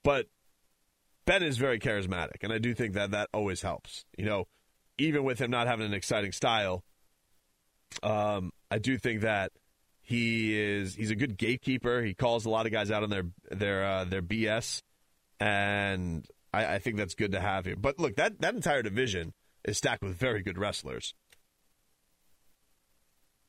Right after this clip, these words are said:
One seventy between Usman, between Colby, between Askren, between Tyron. Like, they have a lot of guys <laughs> who are very, very good wrestlers.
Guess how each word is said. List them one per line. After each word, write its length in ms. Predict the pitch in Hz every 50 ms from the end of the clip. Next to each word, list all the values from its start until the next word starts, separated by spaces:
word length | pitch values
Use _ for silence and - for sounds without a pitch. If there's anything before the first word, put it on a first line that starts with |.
| - - -
One 220 | 95 120 165 180
seventy 320 | 143 - 160 156 147 127 107
between 640 | 101 - - 117 107 107 107 104 101 98 95 92 82 - _ -
Usman, 580 | 156 180 175 - - 156 151 151 143 143 135
between 720 | 113 101 - - 120 117 107 101 101 101 98 98 90 87 87
Colby, 580 | - - 165 160 165 156 143 147 143 139 135
between 440 | 123 104 95 - - 135 147 143 143
Askren, 580 | - - 127 131 131 131 - - 135 123 123 110
between 500 | 101 90 - - 131 135 143 143 131 120
Tyron. 600 | - - 127 127 123 123 127 123 120 120 120 123 69
Like, 160 | 95 98 -
they 160 | 156 147 156
have 380 | 143 127 117 110 104 95 98 - _ _ _ -
a 40 | 101
lot 320 | 92 90 101 127 131 123
of 60 | 117
guys 260 | 101 110 104 101 92 -
<laughs> 20 |
who 180 | 90 92 107 101
are 60 | -
very, 380 | - - - - - 156 151 -
very 320 | 117 107 117 110 113 104 92
good 180 | - 82 85
wrestlers. 480 | 90 90 87 - - 69 64 64 -